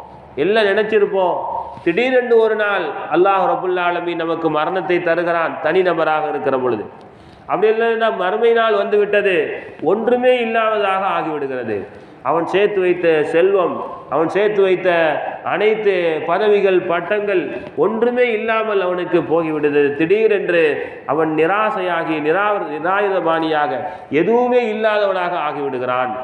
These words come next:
இப்படித்தான் இந்த உலக வாழ்க்கை என்பதை அல்லாஹ் ரப்புல் ஆலமீன் சொல்லி காட்டுகிறான். நீங்க செய்த அமல்கள் தான் உங்களோடு நிலையாக நிற்கும். நீங்கள் செய்கிற தான தர்மம் தான் உங்களோடு வரும்.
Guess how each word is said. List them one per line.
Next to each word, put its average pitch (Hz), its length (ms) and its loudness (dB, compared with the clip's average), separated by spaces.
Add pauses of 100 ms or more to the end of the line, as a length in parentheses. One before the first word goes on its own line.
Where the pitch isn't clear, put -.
(260)
இப்படித்தான் 202 600 2
இந்த 185 200 0
உலக 208 280 2
வாழ்க்கை 190 480 0
என்பதை 165 360 2
அல்லாஹ் 151 420 0
ரப்புல் 143 340 -2
ஆலமீன் 135 400 -4
சொல்லி 131 200 2
காட்டுகிறான். 113 600 -2 (340)
நீங்க 131 200 2
செய்த 156 320 2
அமல்கள் 156 640 -2
தான் 180 160 -2 (360)
உங்களோடு 156 460 2
நிலையாக 185 560 2
நிற்கும். 180 480 0 (360)
நீங்கள் 170 340 2
செய்கிற 196 300 2
தான 185 300 0
தர்மம் 196 420 -2
தான் 202 120 0
உங்களோடு 190 460 0
வரும். 180 320 -2